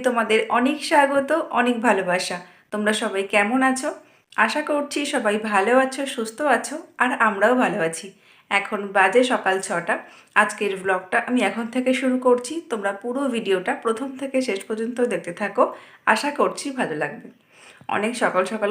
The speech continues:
ঘুম থেকে উঠেছি, কাজকর্ম সব হয়ে গেছে, তাই কি যে একটা মানসিক শান্তি যে সব কাজ কমপ্লিট।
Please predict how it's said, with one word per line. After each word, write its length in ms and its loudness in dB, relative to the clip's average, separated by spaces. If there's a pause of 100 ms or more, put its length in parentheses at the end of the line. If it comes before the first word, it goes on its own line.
ঘুম 120 -2 (120)
থেকে 240 -6
উঠেছি, 300 -6 (440)
কাজকর্ম 460 -6 (200)
সব 220 -2
হয়ে 220 -4
গেছে, 240 -8 (680)
তাই 220 -4
কি 160 -12
যে 120 2
একটা 220 -4
মানসিক 360 -2 (120)
শান্তি 360 -2 (440)
যে 160 -6
সব 100 2 (120)
কাজ 120 2 (140)
কমপ্লিট। 400 -4